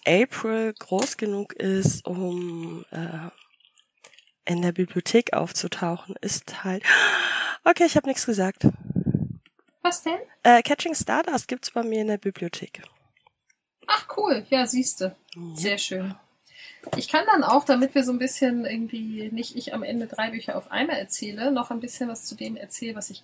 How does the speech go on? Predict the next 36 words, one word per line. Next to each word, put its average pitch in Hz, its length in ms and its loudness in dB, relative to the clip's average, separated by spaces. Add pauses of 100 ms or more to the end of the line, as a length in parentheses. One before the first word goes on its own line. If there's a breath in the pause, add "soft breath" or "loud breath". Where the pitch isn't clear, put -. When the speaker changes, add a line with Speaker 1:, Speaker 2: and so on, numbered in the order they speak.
Speaker 2:
aktuell 196 360 0
grad 214 220 0
lese. 185 320 -4
Es - 180 -2
geht 196 160 -10
nämlich 190 220 -8
auch 302 100 4
noch 277 140 4
so - 120 -4
ein 190 60 -4
bisschen 170 520 -2
in 165 80 -8
Speaker 1:
Ja. 285 180 4
Speaker 2:
die - 60 -8
Richtung. 208 380 -8 (240)
Es - 120 2
ist - 300 4
schon 285 180 8
wieder 294 260 8
Irland. 190 640 4
<laughs> 349 600 6 (100)
Speaker 1:
Oh. 262 880 -4
Speaker 2:
Äh, 254 400 2 (840)
Josephine 262 560 2
Cantrell. - 640 -2 (380)
Auch, - 260 0
glaub 226 220 6
ich, - 120 -2
eine 226 220 -2
deutsche 226 540 4
Autorin. 190 600 0 (460)
Wahrscheinlich 226 460 -6
ist 226 120 -6
es 214 120 -4
ihr 202 100 -6
Pseudonym. 214 640 0